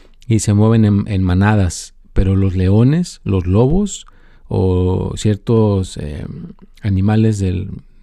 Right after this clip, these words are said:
del reino animal se mueven en grupos, ¿verdad? Son pequeños en grupos, pero son bien feroces, ¿verdad? Son bien peligrosos. Entonces igual, ¿verdad? Cuando preguntamos a los cinco porqués, nos hacemos unas personas más eficientes, nos hacemos unas personas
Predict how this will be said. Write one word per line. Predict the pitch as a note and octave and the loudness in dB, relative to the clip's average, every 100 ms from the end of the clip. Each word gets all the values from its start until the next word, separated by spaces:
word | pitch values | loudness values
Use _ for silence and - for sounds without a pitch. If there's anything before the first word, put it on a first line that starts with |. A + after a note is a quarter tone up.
| - - - | -12 -10 -8
del | G2 F#2+ F#2 | -4 0 0
reino | G2 A2+ A2+ G#2+ G2 | 2 4 4 2 2
animal | F#2+ G#2 C3 D3+ - - - - - - - - | 2 2 2 0 -4 -20 -20 -20 -20 -20 -20 -8
se | - A2+ | 2 4
mueven | B2+ C#3 | 6 6
en | C3 | 4
grupos, | B2 D3+ - - - - - | 4 4 4 4 2 -6 -2
¿verdad? | A2+ | 0
Son | A#2 B2 | 0 -2
pequeños | - - A#2+ A#2+ | -2 0 0 0
en | G#2 G#2 | 0 0
grupos, | A#2+ A#2+ - - - | 0 0 -4 -4 -10
pero | - - F2 | -8 -6 -4
son | G2 G2 | 0 2
bien | G2+ | 0
feroces, | F#2+ F#2+ G#2+ A2 G2+ - | 0 -2 0 -2 -4 -10
¿verdad? | F#2+ F2 | -8 -6
Son | - F#2+ F#2 | -4 -2 0
bien | G2 F#2+ | 0 -2
peligrosos. | G2+ F#2+ G2 A2+ - G2 - - - - | -2 -2 0 0 0 -4 -12 -20 -20 -10
Entonces | - A#2 E3 F#3+ - | -6 -4 -2 -4 -4
igual, | C3 D3+ D3 | -6 -6 -4
¿verdad? | A2+ A#2+ | -4 -4
Cuando | A#2 A#2 | -4 -2
preguntamos | - A2+ A2+ C#3+ E3+ D3 | 0 0 0 -2 0 0
a | |
los | A#2+ G#2 | 0 0
cinco | C#3 D3 | -2 0
porqués, | C3+ - A2+ C#3 - - - - | 2 2 0 -4 -6 -20 -20 -8
nos | A2+ G2 | -4 -2
hacemos | G2+ B2 B2+ | 0 0 2
unas | C3 C3+ | 2 2
personas | - - A#2+ A#2+ | 0 2 2 2
más | A2+ A#2 | 0 -2
eficientes, | A#2 G2 G#2+ G#2 G#2+ C3 - - - - - | -4 -4 0 -2 -2 -6 -8 -18 -20 -20 -6
nos | G2+ | -2
hacemos | G2 G2+ A2 A2+ | 0 0 0 0
unas | A2 | 0
personas | G#2+ - - G2+ G#2+ G#2+ | 0 -2 0 0 0 -4